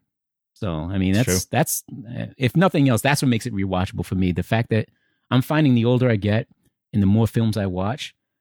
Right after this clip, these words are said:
Speaker 1: I embrace that sort of
Speaker 2: The
Speaker 1: the,
Speaker 2: differences.
Speaker 1: the differences.
Speaker 2: Sure.
Speaker 1: And I embrace when someone takes a chance in, in movies and in T V.
Speaker 2: Mm.
Speaker 1: And so that's maybe, that may be why it, it cracked my top ten, knocking out some pretty heavy hitters.
Speaker 2: Yeah, yeah.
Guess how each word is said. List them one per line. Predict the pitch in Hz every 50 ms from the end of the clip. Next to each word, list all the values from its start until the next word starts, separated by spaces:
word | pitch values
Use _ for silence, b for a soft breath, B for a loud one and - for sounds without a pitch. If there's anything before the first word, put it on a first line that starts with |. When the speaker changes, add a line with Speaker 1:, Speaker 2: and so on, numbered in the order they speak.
| _ _ _ -
Speaker 1:
I | 117 123
embrace | 120 110 101 117 107 107 110 - - - - - - _ _ _ _ _ _ _ _ _ _ _ -
that | 92 104 92 90 85 - -
sort | - 110 107 107
of | 107 101
Speaker 2:
The | 107 107
Speaker 1:
the, | 90 82
Speaker 2:
differences. | 87 80 - - 85 - - 90 87
Speaker 1:
the | 120
differences. | 98 98 127 113 - 120 107 - - 95
Speaker 2:
Sure. | 92 90 85 -
Speaker 1:
And | 113 110 64
I | - 95 113
embrace | 120 117 110 - 120 123 127 117 -
when | 113 104
someone | 95 - 104 101 -
takes | 104 - -
a | 101
chance | - - - 101 95 87 - - - - - - _ _ _ _ _ _ _ -
in, | 92 90
in | - - 95 92
movies | 92 95 92 98 95 95
and | 110 131
in | 110 104
T | - 95 92 87
V. | 73 76 73 - _ -
Speaker 2:
Mm. | 113 113 92 78 - _ _ -
Speaker 1:
And | 104 -
so | 117
that's | 104 110 117 - -
maybe, | 110 113 110 104 107 101
that | - 104 98 110
may | 110 101 98 98
be | 98 98
why | 95 95 90 92
it, | 92 87 90 - -
it | - 95 -
cracked | - 117 92 - -
my | 95 87 90
top | - 101 76 - -
ten, | - 101 92 90 85 87 _ _ b b b
knocking | 113 113 117 - 131
out | 113 107
some | - 107 92
pretty | 113 110 98
heavy | 90 104 92 90 90
hitters. | 101 98 82 80 80 -
Speaker 2:
Yeah, | 85 85 82
yeah. | 82 82 80 76